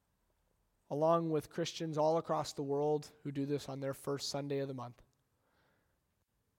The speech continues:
Christians all across the world who do it every week, and Christians back generations and generations and generations, all the way back to those first apostles.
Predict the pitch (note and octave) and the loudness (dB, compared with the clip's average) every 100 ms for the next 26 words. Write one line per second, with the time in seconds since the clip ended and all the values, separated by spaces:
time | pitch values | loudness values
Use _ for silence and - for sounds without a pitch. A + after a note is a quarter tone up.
0 | _ _ _ _ _ _ _ _ - D3 | _ _ _ _ _ _ _ _ -4 -4
1 | - D3+ C#3+ D3 D3 D3+ C#3 D3+ C#3+ C#3 | -4 -2 2 2 0 -2 -2 -4 0 0
2 | C#3 C3+ C3+ C#3 C#3+ C3 B2 - B2+ - | 0 0 0 0 -2 -4 -6 -12 -16 -8
3 | C#3+ - C#3 B2 C#3+ C3+ B2+ - _ _ | -8 -6 -10 -6 -2 -2 -4 -12 _ _
4 | _ D3 C#3+ C#3+ D3+ - D#3+ D3+ C#3 C3 | _ -4 0 0 0 -2 -8 -8 -8 -6
5 | C#3+ C#3 C#3 C#3 - C#3+ C3 B2+ C3 C3 | -4 -2 -4 -4 -6 -10 -8 -6 -6 -4
6 | C3 C3 - B2+ B2 C3 C#3 D3+ D3 C#3 | -4 -6 -8 -10 -8 -2 0 2 0 -2
7 | C3 - C3+ A#2+ - B2+ - B2+ C3 B2+ | -6 -8 -10 -10 -10 -12 -12 -10 -10 -10
8 | C3 B2+ - | -12 -18 -20